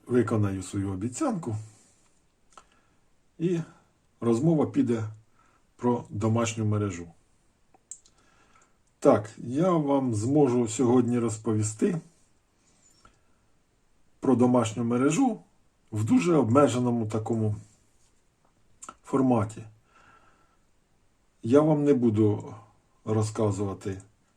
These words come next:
як влаштовані підстанції, але скажу, що в усіх підстанціях один кінець обмотки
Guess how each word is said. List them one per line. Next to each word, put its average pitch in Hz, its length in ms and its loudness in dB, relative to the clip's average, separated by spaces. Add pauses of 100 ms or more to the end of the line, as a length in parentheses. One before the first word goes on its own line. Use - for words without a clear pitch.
як 107 300 -2
влаштовані 98 720 -6 (560)
підстанції, 131 960 0 (2250)
але 180 440 4
скажу, 110 580 4
що 110 380 -2 (720)
в 120 80 0
усіх - 340 0
підстанціях 127 880 -2 (1600)
один 110 380 2
кінець 104 420 -4
обмотки 123 580 -4